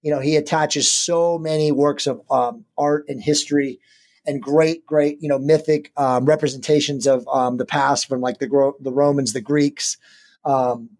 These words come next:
even the Pythagoreans. Like, he, I mean, he's got so much in the books that it's just, like, you cannot, like, debate any of the stuff he said. So, you know, hopefully I defined it, but I mean, you know, that's kind of what we're dealing with is we're, we're basically dealing with a war behind the veil,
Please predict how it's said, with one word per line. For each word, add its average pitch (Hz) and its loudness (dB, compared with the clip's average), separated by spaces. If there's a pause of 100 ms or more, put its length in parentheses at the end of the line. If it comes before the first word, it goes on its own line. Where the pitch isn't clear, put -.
(120)
even 160 2
the 143 0
Pythagoreans. 147 0
Like, 143 0
he, 202 -2
I 185 0
mean, 190 0
he's 208 0
got 208 -2
so 196 0
much 156 -4
in 143 -4
the 131 -6
books 139 0
that 135 0
it's 131 -8
just, 139 2
like, 127 0
you 131 -4
cannot, 139 0
like, 123 -2
debate 127 -2
any 135 -2
of 123 -2
the 120 -6
stuff 120 -4
he 120 -16
said. 120 -6
So, 139 0 (380)
you 185 -2
know, 180 0
hopefully 240 0
I 196 2
defined 160 0
it, 131 -4
but 139 0
I 143 2
mean, 151 0
you 165 0
know, 151 2
that's 180 -2
kind 220 0
of 190 0
what 175 0
we're 147 -4
dealing 151 0
with 127 -6
is 120 -6
we're, 131 -2
we're 147 -2
basically 175 0
dealing 151 0
with 143 -2
a 127 -2
war 135 2
behind 131 0
the 175 -2
veil, 127 0